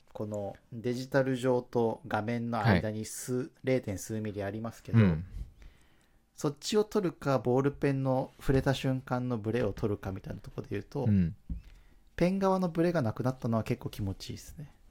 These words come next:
Speaker 2: うーん。ね、やっぱ書き味みたいなので重要ですよね。
Speaker 1: そうですね。
Speaker 2: こういうのやるのに。
Speaker 1: はい。
Speaker 2: こういうの使っていくのに。
Speaker 1: まあ、あとなんか
Speaker 2: なるほどね。
Speaker 1: デフォルトのペンですけど、持ち手が、
Speaker 2: は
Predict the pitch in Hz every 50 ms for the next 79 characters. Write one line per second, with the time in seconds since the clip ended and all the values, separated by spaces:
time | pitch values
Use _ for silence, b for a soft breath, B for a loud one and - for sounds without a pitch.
0 | - - - - - - 110 110 110 107 107 107 104 104 101 98 92 85 78 -
1 | - - - _ _ _ _ _ _ _ - - - _ _ _ _ _ _ _
2 | _ _ _ - - - 92 78 - - - - - - - 339 302 196 123 101
3 | 98 87 - 85 82 82 82 82 85 101 117 131 127 127 127 127 - - - -
4 | - 90 90 - _ _ _ - - - 110 101 - 98 85 76 76 76 80 78
5 | 80 78 73 - - - - - - - _ - - 101 90 82 131 143 - -
6 | 85 80 78 80 80 82 - - 80 82 - - 80 - 78 - - - - -
7 | - - _ _ _ _ _ _ - - - - B B B B B B B B
8 | B - - 151 143 - 226 - 220 - - - - 156 - - - 120 98 101
9 | 120 120 143 175 - 233 - - 214 208 208 208 - 214 208 196 156 117 - -
10 | - 107 98 107 98 92 92 - - _ _ _ - 117 117 117 - - - -
11 | - 175 123 101 107 - -